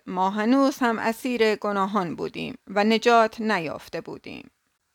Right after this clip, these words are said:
اشارهٔ کلی صلیب برای عیسی تحمل گناهان ما و تحمل لعنت‌های مندرج در عهد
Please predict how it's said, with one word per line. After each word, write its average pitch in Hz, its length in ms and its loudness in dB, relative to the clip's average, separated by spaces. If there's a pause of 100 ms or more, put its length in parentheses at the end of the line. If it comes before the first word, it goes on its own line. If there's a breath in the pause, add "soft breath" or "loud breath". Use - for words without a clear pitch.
(120)
اشارهٔ 285 640 2
کلی 277 560 -2
صلیب 196 600 -4
برای 214 520 0
عیسی 226 540 4
تحمل 247 640 0
گناهان 233 640 0
ما 190 320 0
و 196 100 0
تحمل 240 640 2
لعنت‌های 226 920 2
مندرج 190 720 0
در 180 280 0
عهد 180 400 -4